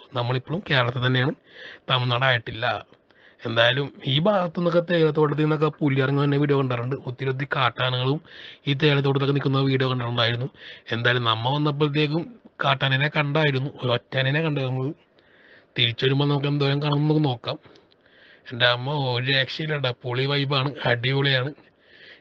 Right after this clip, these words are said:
ഇപ്പോഴും നമ്മൾ മലക്കപ്പാറ ചെക്ക് പോസ്റ്റ് എത്തിയിട്ടില്ല, എത്തണേ ഉള്ളേ. അപ്പം നമുക്ക് മലക്കപ്പ-, almost നമുക്ക് മലക്കപ്പാറ ചെക്ക് പോസ്റ്റിനെ അടുത്തെത്തിയിട്ടുണ്ട്.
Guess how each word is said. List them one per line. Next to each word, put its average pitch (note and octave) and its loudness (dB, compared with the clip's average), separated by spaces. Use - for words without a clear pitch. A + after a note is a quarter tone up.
ഇപ്പോഴും C3 -2
നമ്മൾ D#3 4
മലക്കപ്പാറ C#3 -2
ചെക്ക് C#3+ -8
പോസ്റ്റ് C#3+ -4
എത്തിയിട്ടില്ല, C3+ 0
എത്തണേ C#3 -2
ഉള്ളേ. B2 2
അപ്പം B2 -4
നമുക്ക് B2+ 0
മലക്കപ്പ-, C3 -2
almost B2+ 0
നമുക്ക് E3+ 2
മലക്കപ്പാറ D#3 0
ചെക്ക് D3+ -4
പോസ്റ്റിനെ D3+ 2
അടുത്തെത്തിയിട്ടുണ്ട്. C3+ 0